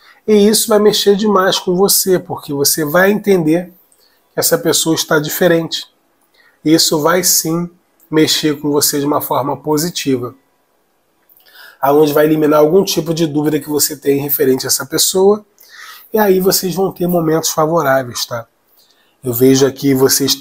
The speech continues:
viveram momentos favoráveis, aonde a insegurança passa e o objetivo dele ou dela se concretizando. O objetivo é ficar com você. Aí tem mais uma oportunidade.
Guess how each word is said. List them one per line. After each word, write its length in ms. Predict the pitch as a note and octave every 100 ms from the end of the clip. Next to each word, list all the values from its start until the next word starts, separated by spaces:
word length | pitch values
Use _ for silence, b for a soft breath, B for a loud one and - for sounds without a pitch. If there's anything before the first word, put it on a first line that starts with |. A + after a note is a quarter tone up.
| -
viveram 340 | C#3+ C3 C3+
momentos 300 | C3+ C3 B2
favoráveis, 680 | C3 C3+ E3 E3 F#3 G#3 G3
aonde 260 | E3 D3+ D#3+
a 60 |
insegurança 680 | D#3 - D3+ D3+ C#3+ C#3 E3
passa 600 | E3 E3+ F#3 - G#3+ G#3+ _ _ _ _ - b b -
e 80 | D#3+
o 40 |
objetivo 800 | E3 E3 F3+ F#3 - E3+ F3 E3
dele 240 | C#3 D#3
ou 80 | E3
dela 300 | C#3+ C#3 D3+
se 180 | - D3+
concretizando. 720 | D#3 D#3 D#3+ E3 E3 C#3 A#2+ - -
O 60 |
objetivo 440 | F3+ F#3+ F#3+ - G3+
é 60 |
ficar 480 | - F#3+ - D#3 -
com 100 | E3
você. 460 | E3+ - - A#2+ - _ _ B B B B
Aí 120 | C#3+ C3+
tem 120 | D#3
mais 200 | D3+ C#3+
uma 100 | D3+
oportunidade. 840 | C#3+ D3+ - D#3+ D3 A#2 G#2 -